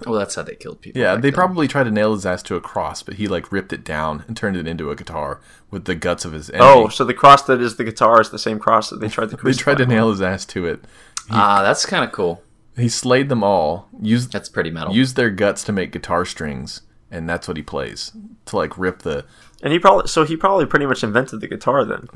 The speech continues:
Speaker 2: I don't know about, well, maybe.
Speaker 1: No, I
Speaker 2: I don't
Speaker 1: like
Speaker 2: know.
Speaker 1: that his guitar is ma-, made of the tendons and the bones of his enemies.
Speaker 3: Yeah, for sure.
Speaker 1: That's, that's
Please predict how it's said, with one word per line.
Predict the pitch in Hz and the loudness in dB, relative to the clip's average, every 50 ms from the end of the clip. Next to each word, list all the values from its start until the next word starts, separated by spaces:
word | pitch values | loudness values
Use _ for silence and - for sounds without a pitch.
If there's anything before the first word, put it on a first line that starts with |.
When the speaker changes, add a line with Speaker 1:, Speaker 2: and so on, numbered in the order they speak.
| 107 | -8
Speaker 2:
I | 123 147 160 | -6 -6 -4
don't | 170 185 170 | -4 -4 -2
know | 175 185 | -2 -2
about, | 180 170 135 127 123 - - - | -2 -2 -2 -2 -2 -4 -10 -12
well, | 139 147 180 196 165 | -8 -6 -4 -4 -4
maybe. | 147 160 170 143 127 151 | -4 -6 -6 -6 -6 -4
Speaker 1:
No, | 165 170 | 0 2
I | 160 | 2
Speaker 2:
I | |
don't | 165 202 | 2 2
Speaker 1:
like | 220 113 | 2 0
Speaker 2:
know. | 107 | 0
Speaker 1:
that | 113 123 | 0 0
his | 131 110 - | 0 -2 -4
guitar | 113 - - - 101 95 95 90 | -6 -6 -2 2 4 6 6 6
is | 90 87 - - - - - _ | 4 2 -2 -4 -8 -8 -10 _
ma-, | - 98 92 101 - - _ _ _ _ _ | -12 -10 -8 -8 -10 -10 _ _ _ _ _
made | 107 101 98 98 92 | -6 -4 -2 -2 -2
of | 90 82 | -4 -4
the | 92 87 | -6 -8
tendons | - - 107 90 87 90 87 85 85 85 80 - - - - | -6 -6 -6 -4 -2 -2 -2 -2 -4 -6 -6 -8 -8 -10 -10
and | - 90 87 | -10 -10 -8
the | 85 | -8
bones | 80 - 85 82 80 78 78 | -6 -4 -4 -4 -4 -6 -10
of | 71 | -12
his | 78 78 | -12 -10
enemies. | 80 80 82 82 82 82 - - - _ _ | -10 -10 -10 -10 -12 -14 -16 -18 -20 _ _
Speaker 3:
Yeah, | - 131 127 107 98 - - _ _ _ _ | 0 4 4 4 4 0 -6 _ _ _ _
for | - 165 | -18 -14
sure. | - - - - - - _ _ _ _ _ _ _ _ _ _ | -10 -8 -8 -8 -8 -12 _ _ _ _ _ _ _ _ _ _
Speaker 1:
That's, | - 78 76 78 - - - - - _ _ _ _ _ _ _ _ | -14 -14 -14 -12 -14 -16 -18 -18 -20 _ _ _ _ _ _ _ _
that's | - - - - | -12 -12 -12 -14